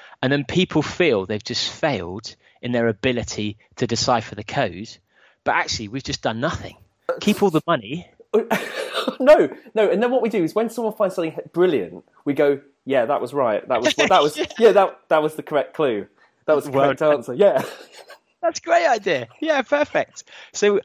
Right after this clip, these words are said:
Speaker 1: I think we could put on a race, 'cause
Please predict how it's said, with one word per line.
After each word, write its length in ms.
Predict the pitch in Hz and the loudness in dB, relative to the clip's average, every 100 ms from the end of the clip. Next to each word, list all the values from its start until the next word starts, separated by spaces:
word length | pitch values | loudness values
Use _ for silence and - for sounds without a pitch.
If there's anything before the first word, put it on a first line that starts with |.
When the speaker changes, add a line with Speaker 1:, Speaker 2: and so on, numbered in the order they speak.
| - - | -6 -2
Speaker 1:
I 200 | 254 277 | 0 0
think 400 | - 107 104 - | -2 -6 -8 -12
we 140 | 131 156 | -4 -4
could 180 | - 139 | -2 -2
put 160 | 156 - | 0 2
on 380 | 117 92 98 - _ _ _ _ | 0 -2 -14 -20 _ _ _ _
a 80 | 135 | -4
race, 520 | 131 160 113 92 - | 0 0 -2 -6 -12
'cause 240 | - 143 | -8 -8